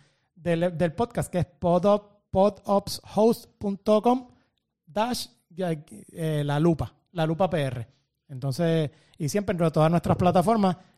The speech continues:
la lupa P R. Y recuerde, esto es para personas que por ahí no quieren oír podcast o no saben, como siempre decimos, enséñale a una persona a, a escuchar el podcast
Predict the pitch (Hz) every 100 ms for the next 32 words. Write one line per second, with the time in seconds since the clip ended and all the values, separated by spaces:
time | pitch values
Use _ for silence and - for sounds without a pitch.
0 | _ 156 143 143 156 180 175 170 170 165
1 | 165 208 226 185 - - _ 165 147 156
2 | 190 226 196 170 147 196 190 160 147 135
3 | 160 165 - 190 185 180 180 180 196 180
4 | 170 165 180 180 190 190 190 208 220 170
5 | 170 170 208 226 214 175 147 151 151 165
6 | 214 208 - _ - 156 139 165 175 180
7 | 190 185 170 196 190 190 180 175 180 170
8 | 170 151 - 165 185 175 175 175 170 170
9 | - _ _ - 240 262 - 185 -